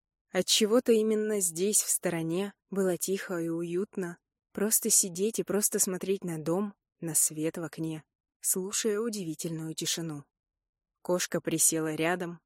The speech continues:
обвела лапы хвостом и затянула свою монотонную тихую песню. Время медленно текло, я не знала, почему все еще нахожусь здесь.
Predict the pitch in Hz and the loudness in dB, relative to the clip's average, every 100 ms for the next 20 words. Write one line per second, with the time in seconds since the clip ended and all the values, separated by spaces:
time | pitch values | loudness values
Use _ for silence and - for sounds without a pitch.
0 | _ _ 185 175 180 175 190 214 190 175 | _ _ -6 0 4 4 4 2 -2 -4
1 | 170 170 156 - - 185 208 - _ _ | -6 -6 0 0 2 -2 -2 -10 _ _
2 | _ 180 160 156 - 160 170 180 - 175 | _ -2 0 -2 -4 -4 -6 -4 -4 -2
3 | 156 160 160 160 170 185 190 185 185 - | -4 -4 -6 -4 -4 -2 -4 -6 -8 -8
4 | 160 - 160 160 185 160 - 143 151 _ | -10 -6 -8 -4 -2 2 0 -2 -14 _
5 | _ _ _ _ _ _ _ - 196 233 | _ _ _ _ _ _ _ -6 2 4
6 | 233 190 185 175 170 165 165 - - 165 | 2 0 -2 -2 -4 -4 -6 -8 -8 -6
7 | 180 214 _ _ _ _ - 175 160 180 | -6 -8 _ _ _ _ -12 -6 -2 0
8 | 185 170 170 202 185 - 156 - 175 185 | 0 -2 -2 -2 -4 -6 -4 -2 -2 -4
9 | - 165 - 170 165 202 196 214 151 143 | -2 -2 -2 -6 -4 -4 -2 -2 -2 -4
10 | 156 147 - | -4 -2 -4